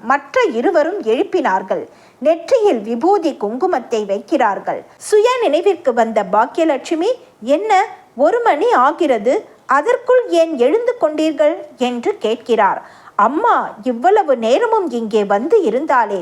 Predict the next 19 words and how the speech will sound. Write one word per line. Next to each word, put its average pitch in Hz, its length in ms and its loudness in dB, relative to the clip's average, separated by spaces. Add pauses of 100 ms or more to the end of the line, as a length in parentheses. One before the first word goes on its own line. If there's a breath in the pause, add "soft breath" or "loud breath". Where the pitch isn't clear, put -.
(120)
பார்க்கலையா? 220 640 0 (460 loud breath)
தரிசனம் 370 580 0
தந்துவிட்டு 277 540 0 (100)
போனாலே 233 540 0 (120)
பார்க்கலையா? 220 640 0 (380 loud breath)
பார், 466 340 2
பார், 285 380 2
சலங்கை 381 580 0
ஒலி 233 280 0
இன்னும் 330 440 -2
கேட்கிறது 247 580 0
பார்" 240 400 0 (160)
என்கிறார்கள். 202 800 -2 (400 loud breath)
"அப்படியா? 359 580 0 (220)
என்ன 330 320 2
நடந்தது? 302 540 0 (320)
ஏது 440 260 4
நடந்தது?" 277 500 0 (200)
"எனக்கு 294 460 0